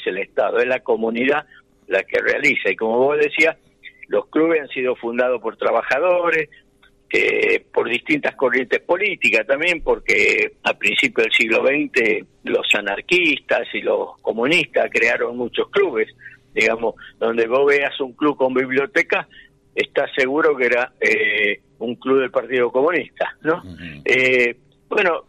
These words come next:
Speaker 1: los clubes, se han, lo-, los argentinos nos apropiamos de esos clubes y le dimos una forma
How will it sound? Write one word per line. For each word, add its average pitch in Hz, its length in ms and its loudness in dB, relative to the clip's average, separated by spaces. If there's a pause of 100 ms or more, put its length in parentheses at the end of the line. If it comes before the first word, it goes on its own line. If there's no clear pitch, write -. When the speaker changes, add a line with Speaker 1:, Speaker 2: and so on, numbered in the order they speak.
Speaker 1:
los 135 180 2
clubes, 202 340 2
se 160 80 2
han, 120 260 -2
lo-, 117 300 2
los 113 360 2
argentinos 120 1080 0
nos 113 240 0
apropiamos 156 800 0
de 127 60 -4
esos 117 200 -10
clubes 202 300 2
y 170 60 -2
le 127 80 0
dimos 139 260 -2
una 117 180 0
forma 165 600 0